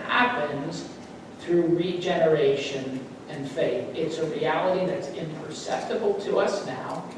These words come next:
that seems to become perceptible at death.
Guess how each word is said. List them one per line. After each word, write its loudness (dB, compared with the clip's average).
that -4
seems -2
to -4
become 0
perceptible 0
at -2
death. 0